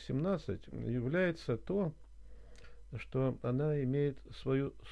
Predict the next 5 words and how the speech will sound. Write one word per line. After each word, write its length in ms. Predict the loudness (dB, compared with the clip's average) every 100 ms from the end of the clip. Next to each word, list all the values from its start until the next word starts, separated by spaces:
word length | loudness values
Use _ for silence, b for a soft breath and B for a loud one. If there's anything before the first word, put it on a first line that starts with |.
| 4
собственную, 760 | 6 6 2 2 2 4 2 2
э, 200 | 2 4
программу 840 | 4 4 4 4 4 4 2 0 -4 -10 -14 -16 -14 -12 -12 -14 -12 -12 -12 -14 -14 -14 -14 B B B 0
для 200 | 2 4
создания 720 | 2 2 4 4 6 4